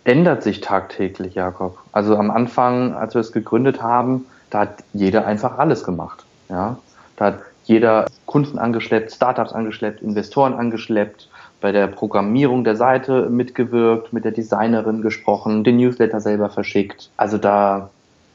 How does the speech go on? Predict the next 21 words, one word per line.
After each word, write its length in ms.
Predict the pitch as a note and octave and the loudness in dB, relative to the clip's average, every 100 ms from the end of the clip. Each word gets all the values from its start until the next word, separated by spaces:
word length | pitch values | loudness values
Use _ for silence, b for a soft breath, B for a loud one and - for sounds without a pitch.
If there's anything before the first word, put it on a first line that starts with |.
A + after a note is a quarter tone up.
| _ _ _ _ _ - | _ _ _ _ _ -2
da 220 | A2+ G2+ | 0 2
war 360 | G#2 G#2 G#2 G#2 | 2 4 2 -2
sozusagen 360 | G#2+ A2+ G#2+ | -4 0 0
jeder 320 | G2+ A2 C3 | 0 2 2
angehalten 640 | A2+ A#2+ A#2 G#2+ A2 A2+ A2+ | 2 0 0 2 0 0 -4
aus 160 | A2 | -4
dem 100 | A2+ | -6
Team 320 | - A#2+ B2 | -8 -2 -2
von 140 | B2+ B2 | 0 -2
den 100 | A#2+ | -2
Hexagonauten, 800 | A#2+ B2+ A#2+ A2+ A2 A#2 A#2 G#2 | 0 2 2 4 4 2 -2 -4
eben 180 | A2+ G#2+ | -4 -4
alles 320 | - G2 G2+ | -2 -2 -2
zu 140 | - A#2+ | -8 -16
tun 320 | - B2+ B2+ | -4 -2 0
und 60 | A#2 | -2
auch 100 | G#2 | -2
alles 240 | G2 F#2+ | -2 -4
zu 100 | - | -10
können. 440 | - G2 A#2 F#3 - B B B B B - | -2 0 2 0 -4 B B B B B 2
Und 520 | A2+ G#2+ G#2 G#2 - | 4 6 4 0 -4